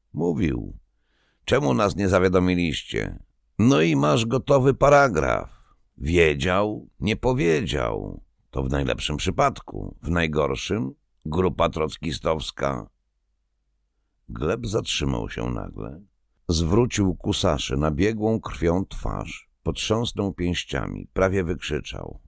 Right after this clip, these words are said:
„Czasami mam ochotę wyć.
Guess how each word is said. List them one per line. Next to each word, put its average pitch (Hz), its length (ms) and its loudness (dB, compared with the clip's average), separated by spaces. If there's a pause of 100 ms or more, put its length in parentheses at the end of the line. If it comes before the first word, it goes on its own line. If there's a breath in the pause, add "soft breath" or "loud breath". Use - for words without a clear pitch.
(880)
„Czasami 104 580 2
mam 110 260 4
ochotę 107 540 0
wyć. 78 580 -4